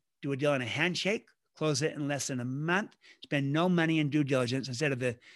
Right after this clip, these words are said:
millions typically spent over a year. That's what I mean by the speed of trust. You can't do a deal like that without trust, or it'd be foolish to try.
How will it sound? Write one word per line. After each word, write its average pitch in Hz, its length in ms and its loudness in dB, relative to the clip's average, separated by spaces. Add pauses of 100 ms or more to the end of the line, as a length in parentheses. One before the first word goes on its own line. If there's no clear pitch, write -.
(280)
millions 170 360 4
typically 160 320 -2
spent 143 520 0
over 131 240 -4
a 120 60 -2
year. 123 500 0 (480)
That's 165 280 4
what 156 120 2
I 135 60 2
mean 143 220 4
by 127 100 2
the 117 100 -2
speed - 260 0
of 113 100 -6
trust. - 380 -4 (220)
You 185 200 4
can't 185 460 2
do 185 160 8
a 156 60 4
deal 135 160 4
like 127 200 2
that 123 200 -2
without 120 300 -4
trust, - 280 -4 (220)
or 185 100 10
it'd 165 80 8
be 147 100 8
foolish 175 400 2
to 123 100 -4
try. - 260 -4